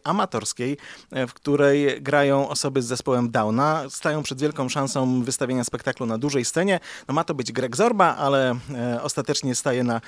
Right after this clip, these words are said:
Hamlecie. E, jak się pani grało właśnie z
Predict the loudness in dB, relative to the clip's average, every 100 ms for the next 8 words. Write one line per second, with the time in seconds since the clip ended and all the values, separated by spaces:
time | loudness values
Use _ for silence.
0 | -14 -18 -12 0 4 4 4 4 4 4
1 | 2 2 4 4 4 2 2 0 -2 -4
2 | -4 -2 0 0 0 4 4 4 2 0
3 | -2 0 0 2 2 2 0 -2